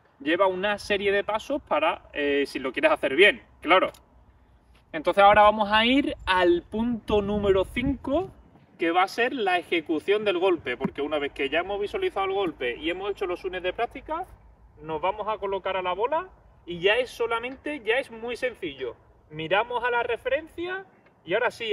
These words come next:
apuntar y disparar, porque el swing lo hemos hecho previamente, entonces tenemos que imitar el swing que hemos hecho antes en el swing de práctica.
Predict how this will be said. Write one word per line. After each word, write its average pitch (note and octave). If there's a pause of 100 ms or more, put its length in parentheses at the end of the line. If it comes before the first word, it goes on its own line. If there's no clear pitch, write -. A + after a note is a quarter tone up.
apuntar F3+ (240)
y G3+
disparar, F#3 (380)
porque E3+
el D#3
swing F#3+
lo E3
hemos F#3+
hecho G#3
previamente, A3+
entonces G3+
tenemos A3
que A3+
imitar A3 (520)
el F3+
swing B3
que G#3+
hemos F#3+
hecho F3+
antes D3
en A#3
el D3+
swing E3+
de D#3+
práctica. E3+